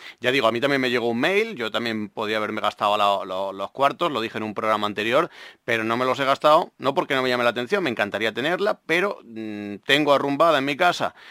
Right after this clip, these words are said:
la, la, la consola original, la, la azul cobalto esta primera que salió,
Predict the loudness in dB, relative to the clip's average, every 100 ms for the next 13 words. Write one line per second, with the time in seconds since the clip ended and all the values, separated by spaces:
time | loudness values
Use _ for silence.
0 | -20 -12 -6 -2 -2 -2 -2 -2 -2 -4
1 | -6 -6 -2 2 2 2 0 0 -2 -12
2 | _ -8 -6 -6 -8 -8 -6 -4 0 4
3 | 4 2 -4 -4 -6 -6 -4 -2 -2 -2
4 | -4 -2 -4